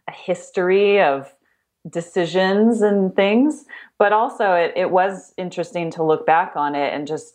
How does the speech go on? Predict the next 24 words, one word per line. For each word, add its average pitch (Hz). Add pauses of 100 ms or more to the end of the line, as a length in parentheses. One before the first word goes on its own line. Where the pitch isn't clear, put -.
(160)
remind 156
yourself, 135
like, 127
"Oh 196
yeah, 190
we, 147
we 156
did 156
that 147
because 143
of 131
that 131
at -
the 120
time." 110
So -
yeah, -
we 151
did, 170 (400)
we 156
did 175
keep 165
a 147
log. 120